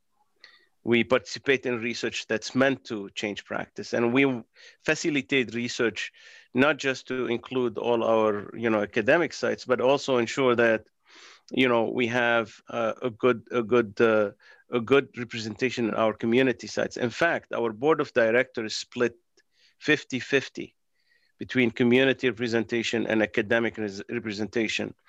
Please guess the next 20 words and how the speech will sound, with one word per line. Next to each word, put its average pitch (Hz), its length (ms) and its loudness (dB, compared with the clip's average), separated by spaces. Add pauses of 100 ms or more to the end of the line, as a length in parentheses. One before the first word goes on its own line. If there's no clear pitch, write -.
(380)
And 123 140 2
every 156 340 2
committee 139 440 2
of 120 180 2
ours 107 600 0 (420)
has 117 420 0 (180)
a 117 60 -4
Mayo 139 720 2
lead, 120 520 -4 (200)
an 113 300 0
academic 120 720 0
non-Mayo 117 500 0
lead, 110 340 -4
and 107 220 0
then 110 120 2
a 104 40 -4
community 113 600 0
lead. 104 320 -6
So 113 120 -6
community 123 800 0